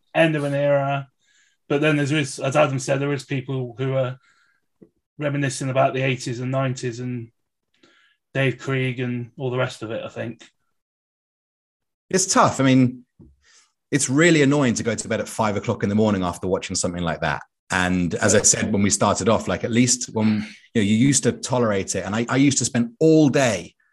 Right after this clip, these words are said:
Speaker 2: looking forward to the primetime games. Like, it felt like you were part of, like, a, almost like a fraternity, being up at one thirty in the morning to watch your team play. But now it just feels, I don't know. I, I was wondering why I wasn't into it as much last night. And I think I was just disappointed at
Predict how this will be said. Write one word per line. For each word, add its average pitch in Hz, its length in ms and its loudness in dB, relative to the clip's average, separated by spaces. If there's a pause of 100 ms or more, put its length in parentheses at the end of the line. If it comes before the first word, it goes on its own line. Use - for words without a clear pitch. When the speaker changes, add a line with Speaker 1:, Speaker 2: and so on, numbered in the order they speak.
(140)
Speaker 2:
looking 123 320 4
forward 117 360 2
to - 60 -6
the 113 80 -2
primetime 104 520 -2
games. 92 320 -2
Like, 87 120 -6
it 110 80 -8
felt 135 220 2
like 131 80 2
you 110 140 6
were 107 60 -4
part 117 160 0
of, 98 60 -6
like, 101 120 -6
a, 101 80 -4
almost 120 260 2
like 113 120 -4
a 101 40 -6
fraternity, 113 840 2 (260)
being 113 240 4
up 113 140 2
at 113 80 0
one 113 240 4
thirty 107 320 2
in 104 60 2
the 104 60 0
morning 104 280 2
to 95 100 -6
watch 98 240 -4
your 101 80 -4
team 98 260 -2
play. 90 440 0 (460)
But 135 120 4
now 190 220 4
it 143 80 4
just 117 260 2
feels, 107 340 4
I 123 120 0
don't 151 120 2
know. 120 200 4 (720)
I, 120 140 -4 (140)
I 135 100 0
was 131 200 4
wondering 156 380 4
why 120 160 4
I - 20 6
wasn't 113 320 2
into 110 300 0
it 87 240 -2
as 87 100 -6
much 90 220 -4
last 85 240 0
night. 82 140 -2
And 85 100 -2
I 87 40 -4
think 110 220 0
I 104 60 4
was 95 120 0
just 85 180 -6
disappointed 92 680 -2
at 82 160 0